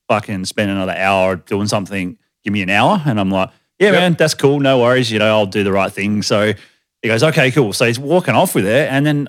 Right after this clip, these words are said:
Speaker 1: I look over and all the Indonesians out the front of the bar start pissing themselves laughing. And
Speaker 2: Yeah,
Speaker 1: I'm like,
Speaker 2: boy.
Speaker 1: "What the fuck's funny?" And they're like,
Speaker 2: Bancong,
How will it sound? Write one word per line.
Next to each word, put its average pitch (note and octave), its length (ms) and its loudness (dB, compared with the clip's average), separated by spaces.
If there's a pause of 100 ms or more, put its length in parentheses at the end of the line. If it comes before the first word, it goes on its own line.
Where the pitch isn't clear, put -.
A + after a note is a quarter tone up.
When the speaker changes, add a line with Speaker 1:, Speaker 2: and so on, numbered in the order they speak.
(140)
Speaker 1:
I C3 100 -6
look D3 220 -4
over C#3+ 200 0
and G2 100 -4
all B2 240 -2
the C#3 300 0 (120)
Indonesians A2+ 500 -2
out G#2+ 100 -2
the G#2+ 60 -14
front A2+ 200 -2
of G2 60 -4
the F2+ 80 -8
bar A2 240 2
start - 340 -4
pissing C#3+ 320 0
themselves G#2 440 0
laughing. A2 460 0
And A2+ 120 0
Speaker 2:
Yeah, A2+ 180 2
Speaker 1:
I'm A#2+ 80 2
like, B2 120 0
Speaker 2:
boy. B2+ 380 4
Speaker 1:
"What - 120 2
the C#3 60 0
fuck's - 360 -2
funny?" D3 540 0
And G#2 140 -4
they're A2+ 100 2
like, A2 360 0
Speaker 2:
Bancong, G3+ 500 2